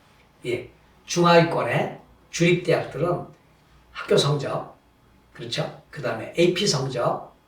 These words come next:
학교 성적이에요. 시험 성적 아니에요. 그 다음에 세 번째, 음, 그 에스에이티, 에이씨티 성적을 가지고 우수한 학생을 뽑겠다는 방침을 유지하니까 여러분들께서는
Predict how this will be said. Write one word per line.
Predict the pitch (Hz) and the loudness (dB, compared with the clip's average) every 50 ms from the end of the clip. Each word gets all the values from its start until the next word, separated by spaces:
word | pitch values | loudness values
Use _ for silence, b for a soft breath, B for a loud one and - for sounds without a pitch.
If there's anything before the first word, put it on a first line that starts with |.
| _ _ _ - | _ _ _ -8
학교 | - - - 320 | -8 -2 0 2
성적이에요. | 285 226 - 233 196 175 160 143 - - - - - | 2 4 4 4 4 4 4 4 2 0 0 -2 -4
시험 | - - 202 208 208 | -2 2 4 4 6
성적 | 156 160 - 151 - - | 4 2 2 2 0 -2
아니에요. | 123 - 113 110 - - - - - _ _ | -2 -4 -6 -8 -10 -10 -12 -14 -18 _ _
그 | - 147 | -12 -10
다음에 | 131 127 123 | -8 -8 -8
세 | - - 151 139 | -6 -6 -6 -6
번째, | 139 135 - - 190 208 208 - - - - _ _ _ _ _ _ _ _ _ _ _ _ _ _ _ _ _ - - | -6 -8 -6 -2 0 0 0 0 -4 -12 -20 _ _ _ _ _ _ _ _ _ _ _ _ _ _ _ _ _ -12 -8
음, | 139 131 127 - B B B B B B B B B _ | -8 -8 -8 -8 B B B B B B B B B _
그 | - 143 127 123 123 - | -10 -8 -6 -6 0 4
에스에이티, | 190 196 190 - 226 208 202 - - 202 - - | 4 4 6 8 6 6 6 4 2 -2 0 2
에이씨티 | 156 156 143 - - 175 165 | 2 2 0 0 -2 -4 -4
성적을 | - - 147 147 143 151 139 139 139 | -2 0 -2 0 0 0 0 0 -2
가지고 | 139 - - 117 113 - 131 127 175 196 202 - - - - - _ _ _ _ | -4 -4 -8 -10 -10 -10 -6 0 2 4 4 2 0 -4 -10 -16 _ _ _ _
우수한 | - 170 170 170 - 226 226 208 | 0 2 2 4 4 2 2 2
학생을 | 202 156 - - - 135 139 139 135 - | 2 0 -2 -4 -4 -4 -4 -4 -4 -2
뽑겠다는 | - - - 151 151 - - 226 226 - - - 156 151 151 151 151 139 | 4 4 4 4 4 4 6 6 6 6 6 2 0 2 2 2 0 -2
방침을 | - - - 135 139 135 - - 147 147 156 156 151 151 - - - - | -4 -4 -4 -2 -2 -2 -4 -4 -2 -2 0 0 -2 -2 -6 -10 -6 -2
유지하니까 | 156 143 165 175 165 - 208 139 120 - 113 - - - - - - - - - - - _ _ _ _ _ _ _ _ _ _ _ | 2 2 2 2 2 4 4 2 2 2 -4 -10 -12 -10 -8 -8 -8 -8 -10 -12 -12 -16 _ _ _ _ _ _ _ _ _ _ _
여러분들께서는 | 131 131 135 135 131 127 - 127 113 - - - 131 175 214 220 - - | 0 0 0 0 -2 -4 -6 -6 -8 -6 -6 -4 -2 -2 -2 -2 -4 -10